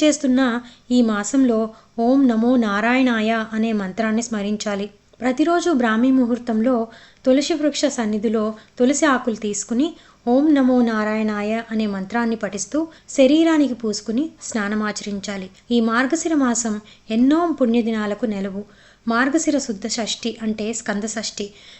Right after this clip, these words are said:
శివకుమారుడైన కుమారస్వామి ఈ రోజున తారకాసురుణ్ణి సంహరించాడని, ఈ తిథి అతనికి ప్రియమైనదని శాస్త్రాలు తెలుపుతున్నాయి. తెలుగువారు దీన్ని సుబ్రహ్మణ్య షష్ఠి అని కూడా అంటారు. ఇంకొక మంచి రోజు మార్గశిర శుద్ధ ఏకాదశి అంటే వైకుంఠ ఏకాదశి.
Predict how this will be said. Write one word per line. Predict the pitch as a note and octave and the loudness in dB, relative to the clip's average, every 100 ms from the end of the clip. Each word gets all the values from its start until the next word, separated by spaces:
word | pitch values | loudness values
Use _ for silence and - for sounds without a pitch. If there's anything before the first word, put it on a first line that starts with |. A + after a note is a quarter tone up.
| - | -14
శివకుమారుడైన | - D4 E4 E4+ E4+ E4+ D#4+ D4 C4 | -2 0 2 0 0 2 4 4 2
కుమారస్వామి | A3+ A3+ A#3 B3 - A3 G#3+ B3+ A#3 - _ A3+ | 0 -2 0 -2 -2 -2 0 0 -2 -10 _ -2
ఈ | A3+ | 0
రోజున | G#3 A#3 B3+ A3+ | 0 0 0 0
తారకాసురుణ్ణి | A3 A3 G3+ A#3 C#4+ C4+ B3+ A#3+ | -2 -2 -4 -4 -4 -4 0 -2
సంహరించాడని, | A#3 G3+ G3+ G#3+ G#3 G#3+ G3+ G3 G3 G3 - - - | -2 -4 -4 -6 -4 -4 -4 -4 -6 -8 -16 -20 -2
ఈ | C#4+ | 0
తిథి | C#4+ C#4 D4 C#4+ C4+ | 2 2 2 2 0
అతనికి | A#3 A3+ A3 | 0 0 -2
ప్రియమైనదని | G#3+ G#3 A#3 B3+ A#3+ G#3+ G#3+ G#3+ | -6 -2 0 2 0 0 -2 -4
శాస్త్రాలు | G#3+ G3 - G#3 G#3+ | -4 -6 -6 -6 -6
తెలుపుతున్నాయి. | A3 G3 - G#3 G3 G3 G3 - - _ - | -6 -10 -8 -6 -6 -6 -8 -16 -20 _ 2
తెలుగువారు | D#4 F4+ F4+ E4 C#4 | 4 6 4 4 4
దీన్ని | A#3+ A3 A3 | 2 2 0
సుబ్రహ్మణ్య | B3 G3+ G3+ B3+ C4 C4 | -2 -4 0 2 4 2
షష్ఠి | B3+ A3 - A#3+ | -2 -6 -4 -4
అని | A3 | -2
కూడా | A3 G3+ G#3+ | -4 -6 -6
అంటారు. | A#3 G3 G#3 G3 G3 - | -4 -4 -6 -6 -10 -2
ఇంకొక | D4 D4+ E4 | 2 4 4
మంచి | D#4+ C4+ B3+ C#4+ | 4 4 2 4
రోజు | C#4 A3+ A3 | 2 2 0
మార్గశిర | G#3+ G#3+ G#3+ C4 C4 C4 | 0 -2 -2 -2 -2 -2
శుద్ధ | A#3 F#3+ | -4 -2
ఏకాదశి | A3+ G3+ G3 G#3+ G3 - G3+ | -2 -2 -2 -4 -4 -8 -8
అంటే | A#3 G#3 A3+ | -6 -4 -4
వైకుంఠ | G#3+ G3+ G3 A#3+ A3+ | -2 -4 -2 -4 -2
ఏకాదశి. | G#3 G#3 F#3+ F#3+ G#3 | -4 -4 -6 -6 -8